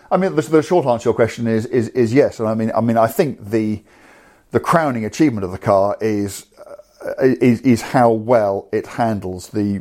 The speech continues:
frankly, ridiculous resources that, you know, that it has under its, under its bonnet and in its front axle. I mean,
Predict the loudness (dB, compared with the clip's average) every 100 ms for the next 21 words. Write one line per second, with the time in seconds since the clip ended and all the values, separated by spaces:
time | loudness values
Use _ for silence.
0 | -4 -6 -4 -6 -8 -2 -2 -2 -12 -10
1 | -8 -4 -2 -2 -6 -10 -4 -4 -4 -8
2 | -6 -6 -6 -4 -2 0 0 0 -4 -6
3 | -4 0 -2 -2 -8 -8 -4 -4 -2 -2
4 | -2 -2 -4 -4 -4 -4 0 -2 -2 -6
5 | -4